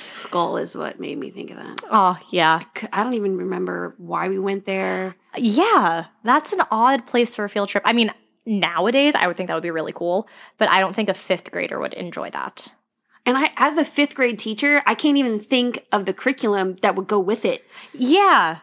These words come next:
Speaker 1: Like, we, we talk about classifying animals, but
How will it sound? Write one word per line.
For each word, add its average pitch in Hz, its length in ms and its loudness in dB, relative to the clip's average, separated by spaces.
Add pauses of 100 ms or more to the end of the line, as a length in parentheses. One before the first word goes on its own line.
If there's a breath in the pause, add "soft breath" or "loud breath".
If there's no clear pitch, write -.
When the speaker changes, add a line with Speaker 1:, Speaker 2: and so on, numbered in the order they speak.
(120)
Speaker 1:
Like, 254 200 2
we, 269 520 0
we 247 120 -6
talk 330 280 -4
about 359 280 4
classifying 247 600 0
animals, 233 380 0
but 214 220 -4